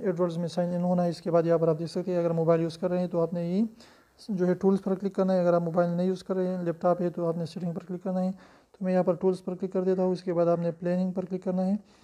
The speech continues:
प्लानिंग में कीवर्ड प्लानर पर क्लिक कर लीजिए। इसके बाद जो है आपने क्या करना है कि यहाँ पर जो है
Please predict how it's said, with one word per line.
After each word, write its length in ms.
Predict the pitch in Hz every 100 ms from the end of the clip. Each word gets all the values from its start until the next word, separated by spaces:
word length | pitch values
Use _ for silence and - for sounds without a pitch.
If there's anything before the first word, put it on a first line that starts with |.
| _ _
प्लानिंग 280 | 196 185 190
में 100 | 185 180
कीवर्ड 340 | - 185 180
प्लानर 220 | 180 175
पर 160 | 180 190
क्लिक 200 | 185 180
कर 80 | 190
लीजिए। 360 | 190 185 196 202 - _ _ _ _ _ _ _ - - _ _
इसके 280 | 202 - 190
बाद 220 | 180 175
जो 100 | 175
है 160 | 170 185
आपने 220 | 180 180
क्या 160 | 165 180
करना 200 | 185 185
है 120 | 185
कि 100 | 185
यहाँ 200 | 175 170
पर 140 | 170 165
जो 80 |
है 140 | 165